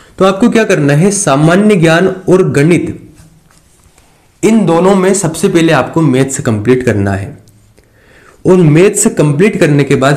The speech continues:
फिर आपको सामान्य ज्ञान पढ़ना है। ये मैं आपको वास्तविक बात बता रहा हूँ, आपको आज भरोसा नहीं होगा, जब आप exam देंगे तब बातें समझ में आएगी।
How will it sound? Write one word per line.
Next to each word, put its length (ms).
फिर 180
आपको 280
सामान्य 460
ज्ञान 280
पढ़ना 280
है। 180
ये 140
मैं 140
आपको 260
वास्तविक 520
बात 160
बता 300
रहा 120
हूँ, 120
आपको 280
आज 140
भरोसा 400
नहीं 240
होगा, 240
जब 180
आप 160
exam 360
देंगे 220
तब 220
बातें 260
समझ 240
में 160
आएगी। 360